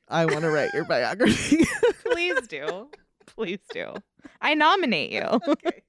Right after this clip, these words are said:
Speaker 2: I nominate you
Speaker 1: Great.
Speaker 2: <laughs> to write my
Speaker 1: Great.
Speaker 2: biography.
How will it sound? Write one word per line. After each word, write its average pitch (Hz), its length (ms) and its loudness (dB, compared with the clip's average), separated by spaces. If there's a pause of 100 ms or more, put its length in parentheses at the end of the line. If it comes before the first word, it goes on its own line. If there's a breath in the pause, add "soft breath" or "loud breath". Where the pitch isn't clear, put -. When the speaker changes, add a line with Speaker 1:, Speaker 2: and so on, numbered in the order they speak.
(520 loud breath)
Speaker 2:
I 226 120 0
nominate 240 540 2
you 196 180 0
Speaker 1:
Great. 202 460 4
Speaker 2:
<laughs> 208 100 -4
to 403 80 6 (100)
write 233 240 2
my 302 140 2
Speaker 1:
Great. 214 220 0
Speaker 2:
biography. 196 680 4